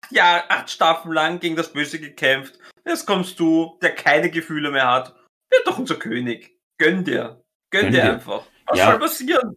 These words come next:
Speaker 2: Und vor allem der, der Häftling führt dort die Gespräche, das ist auch urgescheit. Und der,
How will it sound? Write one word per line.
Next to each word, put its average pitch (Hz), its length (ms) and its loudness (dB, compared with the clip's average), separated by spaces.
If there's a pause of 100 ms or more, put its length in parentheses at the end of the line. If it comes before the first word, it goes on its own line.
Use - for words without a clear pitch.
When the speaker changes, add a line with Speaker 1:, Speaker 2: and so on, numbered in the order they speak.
Speaker 2:
Und 143 160 -4
vor 123 120 2
allem 107 260 0
der, 113 200 6
der 127 180 -2
Häftling 127 880 4
führt 127 420 0
dort 113 200 0
die 120 100 -2
Gespräche, 104 600 -2
das 104 160 -6
ist 101 140 -8
auch - 200 -4
urgescheit. 95 680 -4
Und 90 320 -10
der, 95 140 -6